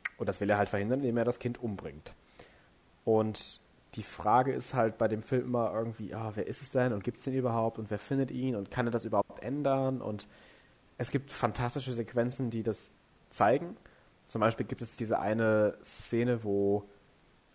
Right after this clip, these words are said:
von diesem einen Mafia-Boss dieser einen Time-Travel-Agency-Typen, äh,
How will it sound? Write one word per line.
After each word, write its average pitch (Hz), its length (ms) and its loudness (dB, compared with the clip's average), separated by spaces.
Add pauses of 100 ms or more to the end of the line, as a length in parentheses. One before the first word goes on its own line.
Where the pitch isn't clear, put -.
(120)
von 117 180 -2
diesem 104 220 -4
einen 107 240 -2
Mafia-Boss 113 800 0
dieser 110 440 2
einen 113 260 -2
Time-Travel-Agency-Typen, 113 2750 -4 (720)
äh, 101 500 6